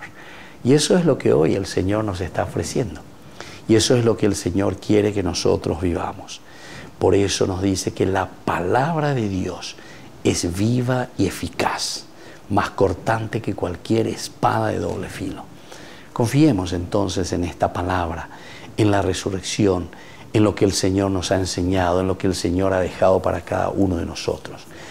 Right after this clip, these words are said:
La ñajenduno ayepa catuete peñande yarañe, eh, o yapota mañanteo, e ñande jehuipete coe puajú, o me eta ñande ave y pete ta puajú ñe y cote metere y ñande apetepe.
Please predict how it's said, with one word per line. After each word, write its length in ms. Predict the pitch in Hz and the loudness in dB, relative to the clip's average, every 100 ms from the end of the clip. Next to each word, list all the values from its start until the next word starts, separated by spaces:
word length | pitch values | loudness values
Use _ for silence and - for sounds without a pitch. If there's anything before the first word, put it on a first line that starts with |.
| - - - | -16 -16 0
La 100 | - | 4
ñajenduno 640 | 113 117 107 107 107 113 110 | 6 6 4 4 6 6 4
ayepa 380 | 98 104 101 | 4 4 4
catuete 400 | 98 98 95 95 | 2 2 2 2
peñande 400 | 98 98 95 95 | 2 2 2 0
yarañe, 400 | 87 92 92 90 92 | 0 2 2 2 0
eh, 140 | 139 135 - - - - - | 0 -2 -4 -20 -20 -20 -2
o 80 | 107 | 0
yapota 480 | 95 82 - 92 92 | 2 2 2 4 4
mañanteo, 580 | 92 92 87 98 92 90 | 2 2 2 2 0 0
e 100 | 90 | -2
ñande 300 | 92 90 90 | -2 -2 -2
jehuipete 600 | 90 87 92 98 90 92 | -2 -2 -2 -2 -4 -2
coe 240 | 92 92 | 0 0
puajú, 340 | 92 95 - 95 - - - - | -2 -6 -6 -12 -14 -20 -20 -6
o 100 | - | 2
me 200 | 104 101 - | 4 2 2
eta 320 | 104 92 98 | 0 2 2
ñande 420 | 92 87 90 92 | 2 0 2 2
ave 200 | 87 87 | 2 0
y 100 | 87 | -2
pete 300 | - 92 90 | -2 0 0
ta 200 | - 92 | 0 -2
puajú 240 | 92 - | -2 0
ñe 140 | 95 92 | 0 0
y 60 | |
cote 280 | 92 92 90 | 0 -2 -2
metere 380 | 87 90 92 87 | -6 -4 -4 -2
y 180 | 87 95 | -2 -4
ñande 280 | 90 85 90 | -4 -4 -4
apetepe. 480 | 87 87 - - | -4 -6 -10 -12